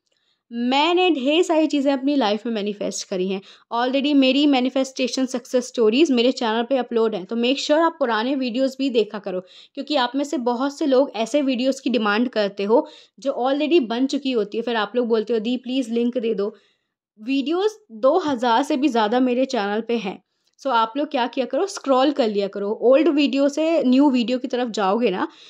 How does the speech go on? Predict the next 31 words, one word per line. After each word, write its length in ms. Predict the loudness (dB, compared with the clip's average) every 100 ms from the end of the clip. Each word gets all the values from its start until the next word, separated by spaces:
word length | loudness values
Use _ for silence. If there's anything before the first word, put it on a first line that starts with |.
| _
तो 80 | -8
आपको 380 | -4 -6 -4 -2
मेरे 240 | 0 0
सारे 460 | -2 -2 0 2 2
पुराने 420 | 2 2 2 2
वीडियोज़ 380 | 0 0 0 2
देखने 300 | 0 0 -2
मिल 160 | -2
जाएंगे 280 | -2 -2 0
जिसमें 480 | 0 0 2 0 2
बहुत 320 | 0 0 -2
डीपली 460 | 0 -2 -2 -2 0
मैंने 260 | 2 0
चीज़ों 300 | -2 -2 -2
को 120 | -2 -2
समझाया 540 | -2 -2 -2 -2 -2
हुआ 240 | -2 -2
है। 200 | -4 -8 _ _ _ _ _ _
So 80 | -8
आप 160 | -6 -6
लोग 120 | -4
वो 180 | 0 0
वीडियोज़ 360 | 0 -2 -4
चेक 220 | -6 -8 -8
आउट 160 | -10
किया 220 | -10 -14
करो। 280 | -14 -18 -20 _ _ _ _ -14
आपकी 400 | -12 -12 -4 -2
जो 180 | 2 2
विश 300 | 2 0 0
है, 200 | -4 -8